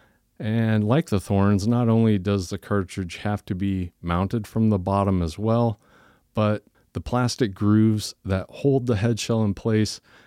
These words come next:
have most likely been deteriorated to the point that they no longer hold the head shell in position anymore. And really, your best option is to buy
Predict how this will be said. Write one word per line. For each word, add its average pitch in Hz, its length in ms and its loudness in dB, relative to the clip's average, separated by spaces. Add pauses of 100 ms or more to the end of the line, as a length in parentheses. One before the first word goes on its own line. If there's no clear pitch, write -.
(100)
have 107 180 -4
most 107 360 0
likely 104 520 0
been 98 320 0
deteriorated 98 760 -2
to 101 100 -6
the 87 80 -8
point 95 300 -4
that 87 80 -12
they 85 160 -4
no 101 220 0
longer 98 540 0
hold 156 340 -2
the 127 120 2
head 120 200 0
shell 110 380 0
in 104 280 0
position 98 680 -2
anymore. 98 680 0 (400)
And 98 260 -2
really, 110 280 4
your 87 180 0
best 104 400 -2
option 101 480 -4
is 92 260 -6
to 98 160 -6
buy 87 480 -2